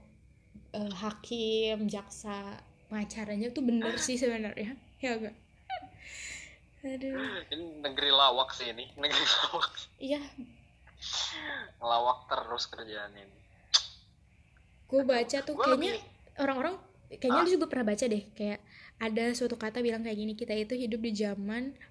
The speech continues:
Speaker 1: pengacara merusak hukum, keseha-, dokter merusak kesehatan,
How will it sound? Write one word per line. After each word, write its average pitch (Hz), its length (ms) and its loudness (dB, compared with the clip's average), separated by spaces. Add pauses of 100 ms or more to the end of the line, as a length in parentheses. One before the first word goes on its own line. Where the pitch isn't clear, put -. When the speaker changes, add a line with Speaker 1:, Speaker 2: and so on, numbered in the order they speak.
Speaker 1:
pengacara 220 720 -4
merusak 220 480 -4 (100)
hukum, 226 680 -4 (600)
keseha-, 233 520 -4 (140)
dokter 226 580 0
merusak 220 520 0 (240)
kesehatan, 214 880 -4